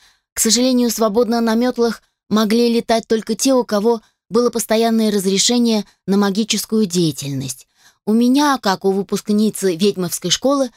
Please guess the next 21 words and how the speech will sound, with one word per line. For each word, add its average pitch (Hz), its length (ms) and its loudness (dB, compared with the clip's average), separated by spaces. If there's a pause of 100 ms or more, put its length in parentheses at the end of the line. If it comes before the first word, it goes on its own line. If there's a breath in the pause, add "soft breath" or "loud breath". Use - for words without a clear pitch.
(180 soft breath)
такого 277 320 0
разрешения, 233 640 0
естественно, 196 720 -2
не 151 220 -2
было, 143 300 -6 (320)
потому 175 240 -2
что 175 160 -4
обязательную 165 580 -2
практику 233 560 -4 (160 soft breath)
я 180 140 -2
еще 214 180 0
не 220 100 2
прошла. 175 420 -6 (760)
Практику 330 420 -2
молодые 233 480 2
ведьмочки 233 540 0
всегда 220 380 0
проходили 214 480 0
по 190 160 -2
месту 208 340 -2
жительства, 147 760 -6